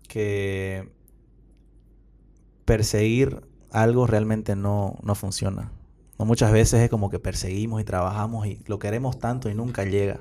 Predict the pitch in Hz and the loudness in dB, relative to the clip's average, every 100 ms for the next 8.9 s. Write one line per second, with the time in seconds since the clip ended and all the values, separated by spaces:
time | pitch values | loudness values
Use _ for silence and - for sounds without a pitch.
0 | - - 104 - _ - - _ _ _ | -12 -8 -8 -10 _ -20 -20 _ _ _
1 | _ _ _ 127 147 160 135 120 107 - | _ _ _ -8 -6 -4 -4 -2 -2 -4
2 | - - - - - - - - 117 117 | -20 -20 -20 -20 -20 -20 -12 0 6 6
3 | 131 147 139 110 95 - 95 - - - | 6 4 4 6 6 6 4 2 -6 -12
4 | - - - 104 107 - - - 110 110 | -20 -16 -2 2 2 0 -14 -4 4 6
5 | 113 101 98 110 107 117 104 - - - | 8 6 6 6 6 6 6 2 -6 -20
6 | - - - - - 135 123 104 120 120 | -20 -20 -20 -2 0 4 4 4 6 6
7 | 110 110 107 110 110 95 95 - 107 107 | 6 8 8 8 6 6 6 6 6 6
8 | - 123 117 98 101 - 127 - | 4 4 4 2 2 -2 -6 -8